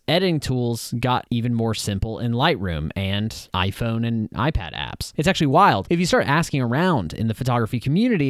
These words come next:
you'll find that the ability to use Photoshop is rarer than you'd believe. With many editing their work with sliders, I believe we had reached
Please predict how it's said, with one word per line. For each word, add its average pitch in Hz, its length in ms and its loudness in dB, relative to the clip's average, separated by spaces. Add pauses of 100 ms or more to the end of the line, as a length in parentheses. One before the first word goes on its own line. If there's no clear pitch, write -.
(120)
you'll 185 220 4
find 170 440 4
that 131 120 -2
the 131 100 2
ability 196 420 2
to 139 80 0
use 123 220 0
Photoshop 110 720 0
is 107 160 -2
rarer 131 420 2
than 113 180 -2
you'd 107 200 -2
believe. 98 600 -2
With 156 140 0
many 240 320 2
editing 120 380 0
their 101 100 0
work 95 400 -4
with 95 160 -4
sliders, 135 800 0
I 127 140 2
believe 110 340 -2
we 104 160 -2
had 92 220 -4
reached - 420 -4